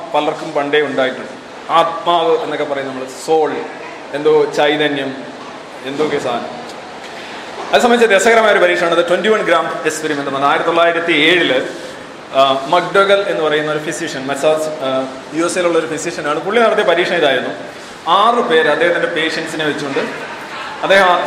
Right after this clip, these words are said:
അവരെ മരിക്കും ഉറപ്പുള്ള ആറ് പേര് അവരെ കൊണ്ടുവന്ന് ഒരു കട്ടിൽ കിടത്തി,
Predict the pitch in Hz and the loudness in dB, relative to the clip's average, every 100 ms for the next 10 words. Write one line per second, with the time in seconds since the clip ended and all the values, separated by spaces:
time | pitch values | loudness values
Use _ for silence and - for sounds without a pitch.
0 | - - 196 208 - - - 190 208 196 | -4 2 4 6 4 0 0 2 2 4
1 | 262 196 185 185 156 151 143 123 113 - | 4 4 4 4 4 2 0 -4 -6 -10
2 | - - - 160 196 175 165 160 180 - | -12 -14 -4 0 0 0 0 0 -2 -4
3 | - - - - - - - - 143 147 | -10 -12 -14 -16 -16 -16 -18 -12 -6 -2
4 | 151 160 190 180 - - | 0 0 0 0 0 0